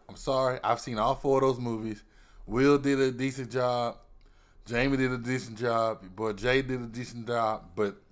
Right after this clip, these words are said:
god dang it. Angela Bassett, I don't know what I, I could watch all they movies, but I could watch What's Love Got to Do With It over and over again. And for the most part,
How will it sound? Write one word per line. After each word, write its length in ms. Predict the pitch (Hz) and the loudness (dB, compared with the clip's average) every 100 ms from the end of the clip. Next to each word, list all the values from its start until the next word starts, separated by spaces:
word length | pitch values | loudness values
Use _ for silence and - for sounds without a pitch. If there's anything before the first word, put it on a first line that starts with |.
| - | -4
god 300 | 120 131 - | 0 0 0
dang 220 | 117 117 | -2 -2
it. 140 | 117 - - - - - _ - - - - - - - - - _ _ _ | -4 -6 -18 -20 -20 -20 _ -20 -20 -20 -20 -20 -20 -20 -20 -20 _ _ _
Angela 360 | 131 143 127 | 0 2 0
Bassett, 580 | 107 123 135 127 139 131 - - - 95 - 87 - | 6 8 8 6 -4 -6 -10 -20 -18 -16 -16 -20 2
I 140 | 117 | 4
don't 140 | 147 143 | 6 4
know 180 | 139 | 6
what 460 | 131 117 123 139 131 - - - - _ _ _ - - | 4 4 0 -2 -4 -12 -20 -20 -20 _ _ _ -20 2
I, 140 | 135 165 - 117 101 _ _ - | 4 4 2 -16 -18 _ _ 6
I 140 | 202 | 8
could 120 | 196 | 8
watch 280 | 156 170 165 | 8 8 8
all 140 | 165 156 | 6 6
they 120 | 147 | 6
movies, 360 | 151 170 160 160 - - - | 6 4 4 0 -12 -20 0
but 140 | 123 151 | 8 8
I 100 | 185 | 8
could 140 | 160 | 4
watch 240 | 151 143 | 4 4
What's 220 | 123 139 120 | 2 0 2
Love 300 | 131 139 127 | 6 6 4
Got 100 | 117 | 0
to 40 | |
Do 180 | 113 127 | 2 4
With 140 | 127 | 4
It 100 | 110 - | 0 -6
over 380 | - 127 131 113 | 4 6 6 2
and 100 | 110 - | -2 2
over 320 | 127 117 110 | 2 4 2
again. 320 | 104 107 107 - - - - | 0 -2 -4 -8 -16 -18 -4
And 280 | 143 139 127 | 4 4 4
for 120 | - | 2
the 60 | 117 | 0
most 300 | 123 151 143 | 4 4 2
part, 220 | - 151 | -2 -2